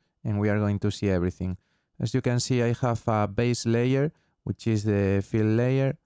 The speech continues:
with everything. If you don't have a normal channel in the texture set, go ahead and create it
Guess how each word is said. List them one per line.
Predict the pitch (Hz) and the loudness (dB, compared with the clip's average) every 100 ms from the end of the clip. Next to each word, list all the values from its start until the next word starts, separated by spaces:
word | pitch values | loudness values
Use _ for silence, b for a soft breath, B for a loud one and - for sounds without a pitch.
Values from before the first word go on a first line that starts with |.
| _ _ _ 156 | _ _ _ -6
with | 113 98 95 - - | 0 0 0 -8 -16
everything. | - 117 143 139 151 151 151 - _ _ _ | -2 0 0 0 0 2 0 -6 _ _ _
If | 117 104 | -4 2
you | 156 165 | 2 2
don't | 160 156 - | 2 0 0
have | 147 143 | 0 0
a | 139 123 120 | 0 0 2
normal | 120 131 139 135 120 | 2 2 2 0 0
channel | - 135 135 160 190 _ - | -2 0 0 0 -2 _ -2
in | 117 113 | 0 2
the | 107 107 104 | 2 2 0
texture | 104 139 - 123 104 | 0 -4 -2 -2 -2
set, | - 151 165 - b b b - | 0 -2 -2 -6 b b b -8
go | 113 131 131 | 0 2 2
ahead | - 127 | 0 -2
and | 120 117 | 0 -2
create | - 107 120 139 | 0 0 2 0
it | 165 | -2